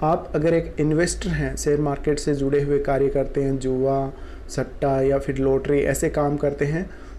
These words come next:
तो सावधानी ज़रूर बरतें। हालांकि आपको लाभ ज़रूर हो सकता है, लेकिन कहीं ना कहीं कंट्रोल में रहकर काम करें। अब मंगल के यहाँ आने के बाद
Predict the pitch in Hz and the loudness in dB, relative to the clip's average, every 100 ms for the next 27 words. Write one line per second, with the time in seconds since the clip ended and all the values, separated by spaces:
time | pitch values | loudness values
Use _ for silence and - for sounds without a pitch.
0 | - 202 180 156 151 170 196 175 170 175 | -2 0 2 2 2 2 2 4 4 4
1 | 165 156 165 165 165 165 160 170 156 143 | 2 0 0 2 0 2 0 2 2 4
2 | 151 143 139 147 - 147 143 139 - 131 | 2 2 2 2 2 2 2 0 -2 -4
3 | - - - - 156 180 185 175 156 156 | -6 -12 -16 -8 0 0 2 0 0 0
4 | 175 190 190 196 190 165 156 175 185 185 | 2 2 2 2 2 0 2 4 4 4
5 | 175 156 160 156 151 147 165 - 147 131 | 4 2 0 -2 0 0 -2 0 0 0
6 | 139 - - - - - 202 196 180 175 | -4 -12 -12 -12 -12 -4 0 2 2 4
7 | 202 233 214 226 190 165 175 185 160 170 | 4 4 4 4 4 2 2 2 2 2
8 | 165 165 127 143 139 139 156 | 2 0 2 2 2 2 0